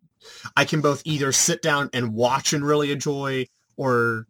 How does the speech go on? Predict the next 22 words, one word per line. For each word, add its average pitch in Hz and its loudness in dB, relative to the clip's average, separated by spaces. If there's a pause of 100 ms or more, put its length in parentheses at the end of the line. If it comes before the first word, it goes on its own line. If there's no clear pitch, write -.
(120)
sit - -4
down 120 0
and 107 -8
play 131 0
and 113 -6
really, 127 2
really 113 -2
enjoy. 98 -10
And 110 -8
that's, - -2
that's - -4
where, 113 -2
um, 104 -10 (260)
Uncharted 107 -6
just 101 -10
really 110 -4
excels 104 -6
for - -10
me, - -10
is, 101 -8
is 107 -8
it, - -18